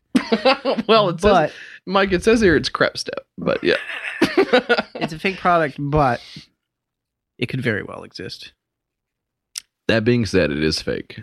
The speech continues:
Speaker 1: Um, <laughs> maybe I flew too close to the sun on Crep Step. <laughs>
Speaker 2: Crap Step.
Speaker 1: Crap Step,
Speaker 2: Get
Speaker 1: yep.
Speaker 2: a Crap Step.
Speaker 1: Yeah, Crap Step. Damn it. Okay.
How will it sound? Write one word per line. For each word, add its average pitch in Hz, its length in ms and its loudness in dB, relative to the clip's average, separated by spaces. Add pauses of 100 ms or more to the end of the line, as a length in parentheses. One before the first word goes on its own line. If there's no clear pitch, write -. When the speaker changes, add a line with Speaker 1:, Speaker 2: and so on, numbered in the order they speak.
Speaker 1:
Um, 55 440 -12 (760)
<laughs> - 1300 -8
maybe 190 200 4
I 185 60 4
flew 151 480 4 (100)
too 135 200 -2
close 151 260 2
to 151 60 -4
the 147 140 0
sun 151 520 -2
on 143 240 -2
Crep - 260 0
Step. 175 260 2 (300)
<laughs> 202 1200 0
Speaker 2:
Crap 262 280 2
Step. - 320 -2 (560)
Speaker 1:
Crap 151 300 0
Step, 98 320 -4
Speaker 2:
Get 220 120 4
Speaker 1:
yep. 247 120 0
Speaker 2:
a - 20 -14
Crap 277 260 0
Step. - 300 -4 (220)
Speaker 1:
Yeah, 87 260 0
Crap - 300 -6
Step. - 140 -18 (100)
Damn - 240 -4
it. - 100 -14 (100)
Okay. 95 320 -4